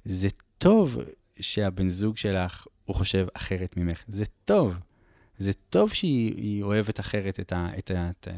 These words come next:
את ה-, את ההנאה שלה, את העונג שלה. זה טוב, זה טוב שיהיה בבית לפחות שתי תפיסות שונות. אחרת,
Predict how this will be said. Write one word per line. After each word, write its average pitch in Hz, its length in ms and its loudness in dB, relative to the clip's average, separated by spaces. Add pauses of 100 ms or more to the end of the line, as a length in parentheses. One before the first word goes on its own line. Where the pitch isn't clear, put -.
(120)
את - 120 -18
ה-, 87 160 -12
את 90 120 -16
ההנאה 90 300 -4
שלה, 90 300 -6
את 82 100 -8
העונג 101 260 0
שלה. 92 240 -2 (320)
זה 98 120 -6 (220)
טוב, 147 320 4
זה 95 100 -6
טוב 165 260 -2
שיהיה 143 200 -2
בבית 123 400 -2
לפחות 117 300 -4
שתי - 180 -6
תפיסות - 420 -6
שונות. 113 320 0 (360)
אחרת, 135 360 -6